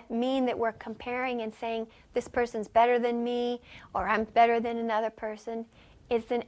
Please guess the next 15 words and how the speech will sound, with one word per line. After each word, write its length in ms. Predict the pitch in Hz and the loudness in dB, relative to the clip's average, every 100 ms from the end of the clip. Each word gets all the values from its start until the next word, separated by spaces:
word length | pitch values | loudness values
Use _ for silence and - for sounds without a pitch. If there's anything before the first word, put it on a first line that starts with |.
| - | 0
attitude 760 | 240 285 294 285 - 233 226 - | 4 6 4 2 -4 -4 -2 -2
of 240 | 220 214 | -4 -4
preferring 920 | - 214 - - 226 233 208 180 165 185 _ _ - | -12 -12 -12 -4 0 2 0 -4 -8 -14 _ _ -6
the 120 | 208 | -2
other 200 | 190 185 | -2 -4
person 500 | - 185 185 - 214 | -6 -8 -6 -6 -4
and 160 | 226 226 | -4 0
thinking 380 | 269 262 247 | -2 0 -2
of 120 | 220 208 | -2 2
their 240 | 220 233 | 2 2
needs 560 | 226 180 - - - - _ - - | 0 -4 -8 -12 -18 -20 _ -18 -8
ahead 200 | 226 214 | -2 0
of 120 | 202 | 0
our 220 | 185 180 | -2 -2
own. 300 | - - 196 | -6 -8 -14